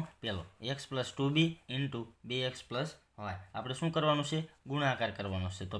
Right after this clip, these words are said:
પહેલા આ પદનો આખા પદ સાથે, એ જ રીતના પછી આ પદનો આખા પદ સાથે. તો સૌપ્રથમ જોઈએ કે એક્સ,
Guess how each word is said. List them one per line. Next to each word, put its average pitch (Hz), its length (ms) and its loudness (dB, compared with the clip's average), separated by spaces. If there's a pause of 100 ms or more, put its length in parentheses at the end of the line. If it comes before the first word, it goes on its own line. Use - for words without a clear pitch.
પહેલા 123 240 8
આ 123 120 2
પદનો 127 320 2
આખા 127 260 4
પદ 135 160 2
સાથે, 139 220 2 (140)
એ - 100 4
જ - 100 -4
રીતના 113 240 -4
પછી 104 220 0
આ 120 120 4
પદનો 107 260 2 (380)
આખા 110 260 -2
પદ 92 200 -6
સાથે. 85 260 -8 (360)
તો - 60 -14 (140)
સૌપ્રથમ 120 480 -6
જોઈએ 107 240 -2 (400)
કે 104 140 -8 (540)
એક્સ, 131 180 -10